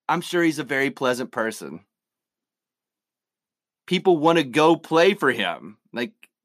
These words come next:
he recruits guys. He's had success, and yet I find him annoying, and, uh, as a person to root against, he's one of my favorites to root against.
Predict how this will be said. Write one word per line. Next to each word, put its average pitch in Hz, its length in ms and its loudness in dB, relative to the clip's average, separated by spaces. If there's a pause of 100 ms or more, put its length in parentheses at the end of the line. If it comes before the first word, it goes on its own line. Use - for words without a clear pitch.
(140)
he 143 180 -6
recruits 190 500 0
guys. 82 600 -2 (600)
He's 185 220 -2
had 202 280 4
success, 170 720 0 (320)
and 131 160 -6
yet 147 240 2
I 190 240 4
find 180 320 4
him 170 160 2
annoying, 135 680 0 (560)
and, 123 520 0 (140)
uh, 113 300 0
as 131 220 0
a 120 160 2
person 180 520 0
to 135 80 2
root 147 240 4
against, 139 580 -2 (280)
he's 131 200 -6
one 139 160 0
of 127 60 0
my 123 140 2
favorites 117 420 -2
to 107 80 -8
root 98 180 -6
against. 78 500 -12